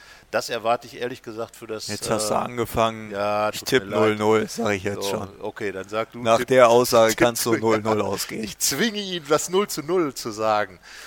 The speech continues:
Speaker 1: Wunderbar. Wir, du wolltest noch was anderes sagen. Wir haben nämlich jetzt mal was in eigener Sache von uns zu geben. Und zwar, ähm, ja,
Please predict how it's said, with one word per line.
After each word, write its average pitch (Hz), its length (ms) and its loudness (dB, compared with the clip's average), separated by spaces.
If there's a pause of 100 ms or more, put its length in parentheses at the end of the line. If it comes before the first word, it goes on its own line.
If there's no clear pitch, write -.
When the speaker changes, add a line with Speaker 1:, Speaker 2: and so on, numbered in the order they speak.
(140)
Speaker 1:
Wunderbar. 110 460 -4
Wir, 143 100 -6
du 156 100 -14
wolltest 202 220 -4
noch 175 100 -12
was 170 140 -12
anderes 190 360 -12
sagen. 90 300 -6
Wir 110 160 -8
haben 170 100 -12
nämlich 160 260 -14
jetzt - 200 -12
mal 135 180 -10
was 127 140 -14
in 120 140 -20
eigener 170 420 -8
Sache 113 320 -10 (360)
von 113 240 -10
uns 98 240 -14
zu 104 120 -12
geben. 113 340 -10
Und 107 180 -20
zwar, 120 800 -4
ähm, 113 220 -18 (840)
ja, 92 380 0